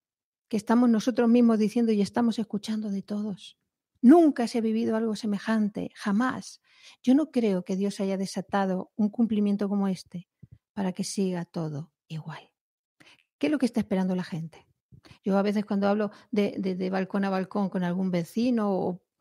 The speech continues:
o lo que puedes escuchar en las redes o con familia, ¿qué es lo que te dicen?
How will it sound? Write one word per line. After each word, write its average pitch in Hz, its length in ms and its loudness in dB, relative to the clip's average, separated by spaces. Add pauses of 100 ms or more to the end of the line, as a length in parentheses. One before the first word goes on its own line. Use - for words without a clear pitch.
(160)
o 190 100 0
lo 185 100 2
que 180 100 -2
puedes 196 340 -2
escuchar 208 760 -4
en 180 120 -6
las 165 140 -6
redes 196 680 -4 (140)
o 180 120 -10
con 180 200 -6
familia, 190 600 -4 (380)
¿qué - 80 -2
es 240 60 2
lo 240 100 2
que 240 100 0
te 214 140 -6
dicen? 180 480 -10